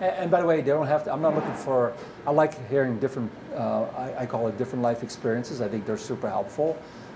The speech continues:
Um, I think the other thing is, I think there's a habit, I, I'm, I think it is important, um, because I think if you under-, start understanding how to be efficient in your day, I think we tend, especially at a younger age, we go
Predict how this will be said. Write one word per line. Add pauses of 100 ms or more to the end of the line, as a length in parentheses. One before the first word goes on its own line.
Um, (360)
I
think
the
other
thing
is,
I
think
there's
a
habit,
I,
I'm, (440)
I
think
it
is
important, (460)
um,
because (200)
I
think
if
you
under-,
start
understanding
how
to
be
efficient
in
your
day,
I
think
we
tend, (480)
especially
at
a
younger
age,
we
go